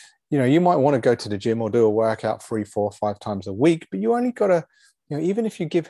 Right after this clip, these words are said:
her some me time just once a week, she's gonna really value that. She's, we're gonna,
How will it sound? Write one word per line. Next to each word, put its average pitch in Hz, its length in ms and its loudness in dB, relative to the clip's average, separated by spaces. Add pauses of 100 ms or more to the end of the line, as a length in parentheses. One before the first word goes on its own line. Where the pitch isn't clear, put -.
her 180 180 2
some 127 280 -6
me 147 140 -8
time 107 340 -12
just - 280 -6
once 127 280 -4
a 107 60 -4
week, 123 340 -2
she's 160 260 -6
gonna 165 220 0
really 135 280 0
value 101 400 -4
that. 110 260 -4
She's, - 240 -20
we're 117 80 -8
gonna, 110 180 -4